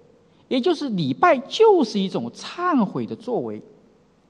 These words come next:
所以这边说呢，因为忏悔因缘得除罪果报，也就是说，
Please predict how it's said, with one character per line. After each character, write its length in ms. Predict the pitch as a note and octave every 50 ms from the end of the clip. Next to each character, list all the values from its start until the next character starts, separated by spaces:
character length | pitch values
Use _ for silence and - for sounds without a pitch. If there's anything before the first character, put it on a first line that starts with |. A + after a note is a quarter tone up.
| _ _ _ _ _ _ _ _ _ _ _ _ _ _ _ _ _ _ _ _ _ _ _ _
所 200 | - - G3+ G#3+
以 160 | C4 C#4 F3 E3+
这 80 | F3
边 140 | F#3 F3+ F3
说 180 | E3 F3 E3+ E3
呢， 120 | D#3+ E3+
因 320 | - C4+ F4+ F#4+ G4 F#4+
为 240 | F4+ F4+ D#4+ B3+ - -
忏 400 | - - - - F4+ F4 D4 G#3+
悔 160 | E3 C#3+ C#3+
因 160 | D#3+ E3+ E3
缘 180 | D3+ C#3 B2+ B2+
得 340 | - - B2 A#2+ B2+ D3 D#3+
除 560 | D3 - - - - - A2 A#2+ C#3 G3 B3
罪 300 | A#3+ - D4 B3+ G3 C3
果 240 | - - - - G2
报， 240 | F2+ - B2+ B2 -
也 180 | - D3 D3+ F3
就 140 | G3+ - F4
是 60 | D#4
说， 240 | B3 - B3+ A#3+